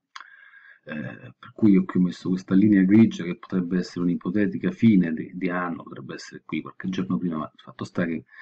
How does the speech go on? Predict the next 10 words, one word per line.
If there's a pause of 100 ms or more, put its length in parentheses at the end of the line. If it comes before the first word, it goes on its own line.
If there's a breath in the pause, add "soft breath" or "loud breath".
(260 loud breath)
mi
aspetta
ancora
qualche
giorno
di
debolezza (240)
per
poi
ripartire